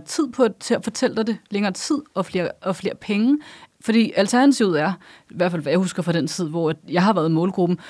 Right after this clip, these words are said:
så er det sådan noget med, måske så kommer man på en konference for forskellige jobs og sådan. Mm. Altså som ung, som man bliver måske taget med af sit gymnasieklasse eller folkeskolen, så får man en flyer, hvor der står sikkerhedssko,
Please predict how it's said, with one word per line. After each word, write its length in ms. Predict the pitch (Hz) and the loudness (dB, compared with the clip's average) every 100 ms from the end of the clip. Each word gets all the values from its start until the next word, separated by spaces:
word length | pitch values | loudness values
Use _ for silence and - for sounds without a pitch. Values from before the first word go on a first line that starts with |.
| - | -18
så 120 | - 233 | 0 0
er 40 | |
det 100 | 214 | 2
sådan 100 | 220 | 2
noget 100 | 202 | 2
med, 160 | 190 190 | 2 2
måske 340 | 190 - 202 151 | 0 -2 -4 -4
så 100 | - | -4
kommer 260 | 220 208 | -2 0
man 220 | 190 170 170 | 2 0 -2
på 200 | 170 165 | -4 -4
en 260 | 160 151 - | -4 -6 -10
konference 760 | 151 143 151 143 143 156 180 | -12 -8 -6 -2 -2 -2 -6
for 240 | 156 156 147 | -6 -6 -6
forskellige 600 | 156 143 175 156 147 147 147 | -10 -14 -12 -12 -12 -14 -12
jobs 320 | 139 - 160 | -14 -14 -16
og 120 | 139 | -16
sådan. 140 | - | -16
Mm. 500 | 127 - _ - - | -18 -18 _ -20 -10
Altså 180 | 175 147 | -6 -4
som 240 | 151 156 147 | 0 0 2
ung, 240 | 170 - | -2 -2
som 120 | 170 | 0
man 160 | 156 151 | 0 2
bliver 120 | 156 | 0
måske 240 | 151 180 | -2 -2
taget 200 | 175 180 | -2 0
med 220 | 156 170 156 - | 2 0 -2 -6
af 80 | 160 | -8
sit 200 | 156 - | -8 -2
gymnasieklasse 680 | 160 165 156 170 156 147 151 | 0 0 -2 -4 -6 -2 -2
eller 140 | 147 | -2
folkeskolen, 600 | 147 151 170 - 165 160 | -4 -4 -4 -4 -2 -2
så 60 | 170 | 2
får 140 | 196 | 2
man 140 | 170 | 2
en 40 | 156 | 0
flyer, 380 | - 156 160 170 | -2 0 0 0
hvor 100 | 151 | -2
der 60 | |
står 320 | 147 165 151 - - - _ | -2 -2 -2 -6 -18 -20 _
sikkerhedssko, 1000 | - 247 254 240 196 - 240 220 190 | 2 6 6 6 2 0 4 4 2